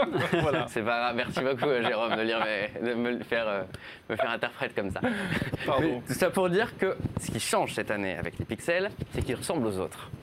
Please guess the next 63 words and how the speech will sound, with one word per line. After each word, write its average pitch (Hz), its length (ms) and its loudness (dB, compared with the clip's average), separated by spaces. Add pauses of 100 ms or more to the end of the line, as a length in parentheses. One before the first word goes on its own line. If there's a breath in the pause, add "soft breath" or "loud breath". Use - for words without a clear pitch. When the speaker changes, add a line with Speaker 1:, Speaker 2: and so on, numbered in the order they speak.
(200)
Speaker 2:
Et 117 40 -2
je - 60 -4
trouve 175 140 0
ça 214 160 4
étonnant, 170 520 2 (140)
parce - 160 -4
que - 80 -4
ça 92 140 -8
ressemble 95 260 -6
pas 131 120 0
forcément 101 520 -4
à 80 140 -10
ce - 80 -16
que 95 100 -2
fait 113 220 -2
Google 104 280 2
habituellement, 110 520 0 (240 loud breath)
mais 107 80 0
ça 113 140 -2
veut 120 80 2
aussi 131 200 -2
dire 165 180 2
qu'il - 120 -2
y 104 40 0
a - 20 0
une 101 80 0
vraie 113 200 2
prise 123 220 -4
de 123 80 0
conscience 123 380 -2
de 113 60 2
leur 104 140 0
côté, 127 340 0 (240 loud breath)
du 107 80 0
fait 127 120 -2
que - 80 -8
s'ils 151 220 0
veulent 147 200 2
s'imposer 156 540 0
sur - 100 -2
le 123 60 0
marché 120 240 0
du 117 80 -2
smartphone, 131 420 0 (280 loud breath)
ils 123 60 0
peuvent 156 140 0
pas 180 180 0
faire 147 140 -2
des 131 100 2
téléphones 135 380 0
minuscules 180 640 2
qui 127 140 -2
ne 113 40 -2
parlent 151 240 -2
qu'à 143 220 -4
un 123 200 0 (180)
tout 190 100 2
petit, 160 460 0
euh, 113 160 4 (320 loud breath)
bout 120 160 4
de 156 40 6
la 147 100 4
population. 127 600 0